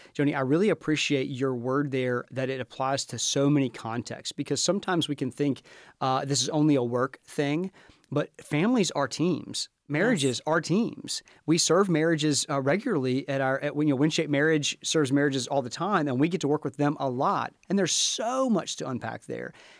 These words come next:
Speaker 1: And, uh, many of us have experienced times in those relationships where they're not all, we know they're not all they can be, all God has for us in that. And so there's so much power there. Uh, so appreciate you highlighting that, because it's so applicable in all areas of our life and any team we're on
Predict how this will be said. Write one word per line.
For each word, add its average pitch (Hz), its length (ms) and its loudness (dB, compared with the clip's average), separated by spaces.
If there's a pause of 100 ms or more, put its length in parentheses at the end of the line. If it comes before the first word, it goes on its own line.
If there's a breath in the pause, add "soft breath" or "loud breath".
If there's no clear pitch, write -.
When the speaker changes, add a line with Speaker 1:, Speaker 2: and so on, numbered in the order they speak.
(140 loud breath)
Speaker 1:
And, 143 400 4
uh, 123 300 -2 (100)
many 185 320 2
of 139 80 0
us 131 240 0
have 135 100 0
experienced 147 480 0
times 151 380 0
in 131 80 2
those 135 160 0
relationships 139 580 -2
where 135 100 0
they're 135 120 0
not 139 260 0
all, 143 160 2
we 156 140 2
know 180 260 0
they're 214 80 2
not 143 220 -2
all 160 260 -2
they 156 120 0
can 135 180 0
be, 131 160 0
all 147 200 2
God 143 200 -2
has 139 320 -6
for - 140 -10
us - 120 -6
in 120 120 -6
that. 113 200 -8 (460 soft breath)
And 143 80 -2
so 156 120 0
there's 147 160 2
so - 180 4
much - 240 0
power 143 320 2
there. 120 320 0 (800)
Uh, - 40 -6
so 170 140 0
appreciate 170 380 -2
you 135 100 -4
highlighting 131 380 0
that, - 120 -6
because 131 200 -6
it's - 100 -10
so 165 160 2
applicable 139 480 -2
in 131 80 -4
all 143 280 2
areas 135 300 -2
of 123 100 -6
our 120 120 -2
life 123 260 -4
and - 160 -12
any 180 220 4
team 123 260 -2
we're 120 140 -6
on 117 300 -4